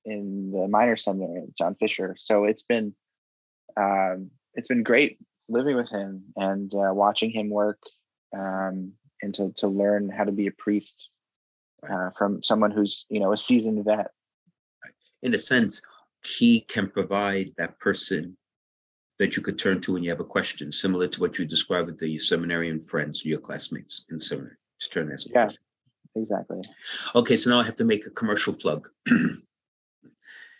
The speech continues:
Speaker 2: Um, I was in quarantine a few weeks ago. I'm in quarantine now. So it's, I've got a lot of time. <laughs> I have a lot of time on my own, except for, you know, for the,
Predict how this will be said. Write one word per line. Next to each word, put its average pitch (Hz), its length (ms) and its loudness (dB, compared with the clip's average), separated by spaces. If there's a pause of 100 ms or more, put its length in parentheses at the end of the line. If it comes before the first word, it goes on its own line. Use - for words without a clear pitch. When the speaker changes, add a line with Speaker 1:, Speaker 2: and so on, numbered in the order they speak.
(200)
Speaker 2:
Um, 98 300 4
I 110 80 6
was 120 160 4
in 110 80 2
quarantine 110 480 0
a 98 60 -6
few 101 220 -2
weeks 95 260 0
ago. 95 360 -4 (1000)
I'm 143 120 4
in 156 100 0
quarantine 202 480 0
now. 226 320 -2 (320)
So 131 380 0
it's, 135 300 -4
I've 165 140 2
got 151 320 2
a - 20 4
lot 170 200 6
of 190 60 -2
time. 190 380 2 (180)
<laughs> - 140 -20
I - 120 -8
have - 80 -4
a 196 80 2
lot 175 160 2
of 196 80 -6
time 190 320 0
on - 100 -6
my 143 140 0
own, 117 240 -2 (720)
except - 280 -8
for, - 120 -2
you 156 160 -2
know, 90 160 -6
for 107 160 2
the, 95 180 -2